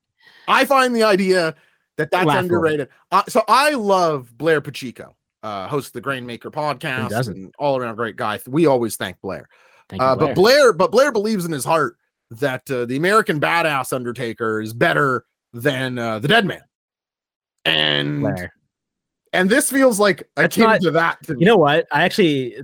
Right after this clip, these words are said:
Speaker 2: there's a lot of people that share that belief. I disagree. I, I don't have a lot of reference
Speaker 1: Oh, do you
Speaker 2: in
Speaker 1: disagree
Speaker 2: general at
Speaker 1: because
Speaker 2: all.
Speaker 1: all the good matches happened when he was the Dead Man? Is that what he had? When he had those, like, when he stole Mania for eight years straight?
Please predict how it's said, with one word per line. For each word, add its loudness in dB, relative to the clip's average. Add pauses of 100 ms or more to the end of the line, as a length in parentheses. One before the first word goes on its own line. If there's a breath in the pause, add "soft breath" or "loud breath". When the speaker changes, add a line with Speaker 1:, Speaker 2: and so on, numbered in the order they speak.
(120)
Speaker 2:
there's -2
a -2
lot 0
of -4
people -6
that -6
share -8
that -8
belief. -10
I 0 (1080)
disagree. -4 (300 soft breath)
I, -2
I -2
don't 4
have 4
a -4
lot 4
of 2
reference -2 (240 soft breath)
Speaker 1:
Oh, 4
do 2
you 4
Speaker 2:
in -4
Speaker 1:
disagree 0
Speaker 2:
general 4
at 4
Speaker 1:
because 4
Speaker 2:
all. 4
Speaker 1:
all 8
the 4
good 2
matches 0
happened 0
when 0
he -2
was -4
the -6
Dead 2
Man? -4
Is -4
that 2
what 8
he 4
had? 4
When 0
he 2
had 2
those, 0
like, -2 (160 soft breath)
when 4
he 4
stole 4
Mania 0
for -2
eight -2
years -2
straight? -2